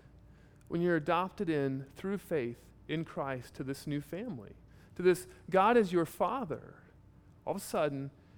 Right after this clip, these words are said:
your worth is not rooted in who you used to be and who you are or how you feel today. It's rooted in this unchangeable nature that God loves you.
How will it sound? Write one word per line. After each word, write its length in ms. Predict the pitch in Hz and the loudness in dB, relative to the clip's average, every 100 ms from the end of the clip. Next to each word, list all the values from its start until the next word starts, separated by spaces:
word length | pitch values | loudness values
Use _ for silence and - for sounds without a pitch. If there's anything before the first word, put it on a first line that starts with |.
| - | -14
your 520 | 143 170 190 202 202 - - - - | 2 6 6 4 0 -6 -18 -20 -18
worth 680 | - 127 131 104 117 - - - - - - - - - - - - - | -6 -2 -2 -4 -12 -20 -20 -20 -20 -20 -20 -20 -20 -20 -20 -20 -18 -14
is 160 | 139 | -6
not 320 | 160 190 185 139 | -2 -2 -4 -4
rooted 420 | 151 151 104 101 - - - - - - - - - - | -4 -2 -6 -10 -18 -20 -20 -20 -20 -20 -20 -20 -20 -10
in 140 | 143 | -6
who 120 | 131 | -2
you 140 | 170 165 | -2 -2
used 240 | 151 151 | -4 -8
to 60 | - | -12
be 320 | 123 135 147 | -4 -2 0
and 140 | 131 123 | -2 -2
who 120 | 143 | -4
you 260 | 139 143 - | -2 -4 -2
are 360 | 127 143 143 | 2 6 6
or 40 | 120 | 4
how 220 | - 151 | 2 0
you 180 | 156 151 | 0 -2
feel 240 | - 135 | -2 -4
today. 460 | 123 120 127 135 139 - - - | -2 -2 0 0 -4 -10 -20 -4
It's 220 | 143 - | -4 -2
rooted 380 | 165 196 175 123 - - - - - - | 0 6 4 4 -14 -20 -20 -20 -20 -12
in 80 | 143 | -2
this 160 | 156 - | -2 0
unchangeable 720 | 160 196 196 190 185 175 165 151 | 2 2 2 0 0 2 2 2
nature 360 | 139 160 185 | 2 0 -2
that 200 | 143 131 - - - - - - - - - - | -2 -2 -6 -20 -20 -20 -20 -20 -20 -18 -10 -2
God 180 | 170 | -2
loves 400 | 131 220 220 - | 0 -2 -2 -8
you. 120 | - | -16